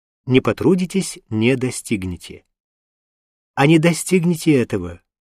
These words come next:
ничего из вас и не выйдет, никакого успеха в духовной жизни не получите.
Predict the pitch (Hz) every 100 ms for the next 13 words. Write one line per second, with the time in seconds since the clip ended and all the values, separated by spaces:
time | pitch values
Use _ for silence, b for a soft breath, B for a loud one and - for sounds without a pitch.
0 | _ _ 131 156 160 160 165 156 147 156
1 | - - 135 143 135 123 107 117 98 107
2 | - _ _ _ _ _ - 123 131 135
3 | 165 160 151 147 - 131 151 151 131 127
4 | - 127 143 143 117 131 131 135 131 131
5 | 117 107 104 - - 101